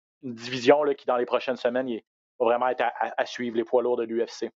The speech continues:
Euh, Corey Sandhagen, Pat, en demi-finale du gala de samedi passé, qui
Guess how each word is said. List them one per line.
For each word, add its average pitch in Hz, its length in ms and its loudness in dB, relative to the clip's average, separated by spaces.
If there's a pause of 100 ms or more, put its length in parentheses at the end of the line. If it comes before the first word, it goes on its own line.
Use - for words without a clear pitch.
(720)
Euh, 127 160 8
Corey 185 400 0
Sandhagen, 170 800 0
Pat, 165 300 0
en 135 120 2
demi-finale 147 720 0
du 120 120 -12
gala 131 200 2
de - 60 -20
samedi 127 240 -8
passé, 123 340 -2
qui 143 320 -12